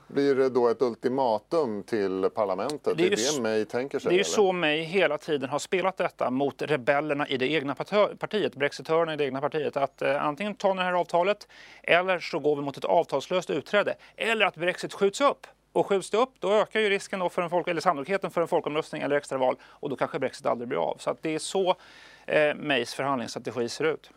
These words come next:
Speaker 1: Men finns det några utsikter då att tillräckligt med parlamentsledamöter svänger om, som har röstat nej till avtalet tidigare, att de faktiskt svänger och röstar ja till avtalet under trycket av att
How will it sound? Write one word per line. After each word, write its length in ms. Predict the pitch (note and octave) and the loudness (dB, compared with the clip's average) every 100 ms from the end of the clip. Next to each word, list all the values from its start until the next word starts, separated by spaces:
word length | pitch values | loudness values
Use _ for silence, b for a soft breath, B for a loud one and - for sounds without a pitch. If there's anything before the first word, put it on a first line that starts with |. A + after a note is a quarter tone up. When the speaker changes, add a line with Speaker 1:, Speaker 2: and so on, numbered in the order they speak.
| b - | b -4
Speaker 1:
Men 200 | C#3 C3+ | -4 -2
finns 280 | D#3+ D#3 | -4 -2
det 120 | - C#3+ | -2 -2
några 380 | C#3+ C#3 C#3 | 0 0 0
utsikter 880 | D3 D#3+ A2+ - C#3+ E3 - - F#3 | -2 -4 -6 -4 -2 -4 -6 -4 -2
då 180 | D3 A2+ | 2 2
att 160 | G#2 - | 2 -2
tillräckligt 540 | D3 G#2+ G#2 - G#2+ | -4 -2 -2 0 -2
med 140 | G#2+ - | -4 -2
parlamentsledamöter 1000 | A2 A2 A#2 G2 - G2 F#2+ F#2 - G2+ | -2 -2 -4 -4 -2 -2 0 -2 -2 -4
svänger 540 | - - G#2+ G#2+ G#2+ | -4 -2 -2 0 0
om, 280 | D#3+ A2 F#2 | 0 -2 -4
som 160 | - G#2+ | -4 -2
har 100 | G#2 | 0
röstat 340 | A2 A2+ G#2 | 0 -2 -2
nej 280 | A2+ F3 F3+ | -2 -2 -2
till 160 | F3 | 0
avtalet 420 | E3 D3 D3+ C3+ - | 0 2 0 -2 -2
tidigare, 340 | C#3 A#2+ G#2+ | 0 2 2
att 100 | G#2 | 0
de 140 | A#2 | -4
faktiskt 460 | G#2 G#2+ G2+ - - | -4 -4 -6 -10 -12
svänger 560 | - C3 C#3 C#3+ G#2 F2+ | -6 -2 0 0 0 2
och 100 | G2+ | 0
röstar 300 | G2+ - G#2 | -2 -2 2
ja 260 | A#2+ E3 - | 2 0 -2
till 140 | G#2+ | 0
avtalet 580 | F2+ D2+ F2 D#2+ D#2 - | 0 0 -2 0 -2 -2
under 360 | G#2 F#2+ F#2 | -4 -2 -2
trycket 500 | E2+ - E2+ - F2+ | -2 -4 -6 -6 -4
av 200 | D2+ D2+ | -2 -2
att 260 | - E2+ | -2 -4